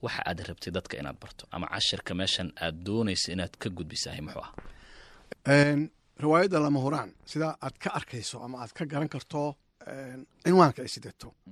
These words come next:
Speaker 2: Lama Huraan. Horta, Lama Huraan waa dalkii, waa meeshii la isugu imaan lahaa, ee la wada dhisan lahaa. Fariinta ay gudbinaysaa waxay tahay,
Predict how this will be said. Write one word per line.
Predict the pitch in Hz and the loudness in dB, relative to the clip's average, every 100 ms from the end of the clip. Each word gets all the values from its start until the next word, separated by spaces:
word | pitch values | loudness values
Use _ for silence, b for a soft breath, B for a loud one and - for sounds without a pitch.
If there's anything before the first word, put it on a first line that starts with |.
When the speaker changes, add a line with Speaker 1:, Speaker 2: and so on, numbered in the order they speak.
| 92 _ _ - | -20 _ _ -12
Speaker 2:
Lama | 123 135 | -8 -6
Huraan. | 98 135 - - b b b b b _ | 0 2 2 0 b b b b b _
Horta, | 127 131 | -14 -10
Lama | 139 147 | -6 -2
Huraan | 165 170 143 | 2 2 0
waa | 127 | -4
dalkii, | 123 160 - - - _ - | 4 4 4 -6 -16 _ -8
waa | 135 | 0
meeshii | 165 214 - 190 190 - _ - | 2 2 0 -2 -4 -10 _ -4
la | 175 | 0
isugu | 196 202 | 2 4
imaan | 165 151 143 | 4 2 0
lahaa, | 120 123 - b b - | -2 -8 -10 b b -4
ee | |
la | 139 | 0
wada | 147 143 | 0 -2
dhisan | 139 - 156 | -4 -2 -2
lahaa. | 135 143 147 - b b b - | -2 -4 -6 -10 b b b 2
Fariinta | 156 233 - | 6 4 2
ay | 165 151 | -2 0
gudbinaysaa | 147 147 170 120 123 | 0 2 2 2 -6
waxay | 123 - | -8 -10
tahay, | - - | -14 -20